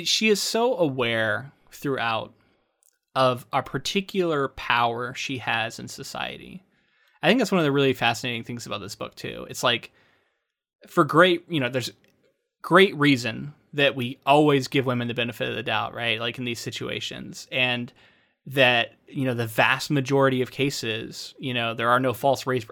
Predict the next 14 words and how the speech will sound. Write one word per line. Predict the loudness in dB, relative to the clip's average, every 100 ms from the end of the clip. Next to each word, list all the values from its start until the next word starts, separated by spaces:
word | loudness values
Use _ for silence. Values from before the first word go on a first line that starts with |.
| -4
accus-, | -4 -4 -14 -4
accusations, | -4 -4 -6 -6 -6 -8
for | -8
example. | -6 -6 -6 -6
Like, | -6 -6
it's | -6 -8
in | -4
the | 2
vast | 4 4
majority, | -2 -4 -4 -4
it's | -6 -6
very | 4 6 8 6
low | 2 0 0
percentage. | -2 -6 -6 -8 -8 -16 -18